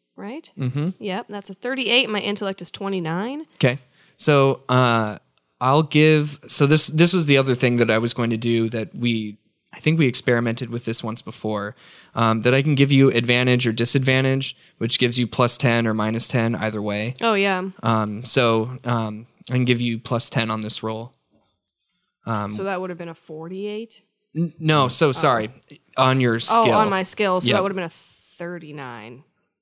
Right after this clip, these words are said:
Speaker 1: and I rolled a thirty-eight.
Speaker 2: So you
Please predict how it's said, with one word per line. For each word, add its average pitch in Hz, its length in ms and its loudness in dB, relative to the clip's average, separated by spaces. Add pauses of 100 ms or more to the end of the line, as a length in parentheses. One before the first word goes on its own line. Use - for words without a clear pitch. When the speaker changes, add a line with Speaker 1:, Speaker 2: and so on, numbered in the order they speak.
(500)
Speaker 1:
and 151 120 -16
I 123 100 -16
rolled 127 240 -16
a 135 40 -18
thirty-eight. 135 600 -20 (420)
Speaker 2:
So 131 140 2
you 123 200 0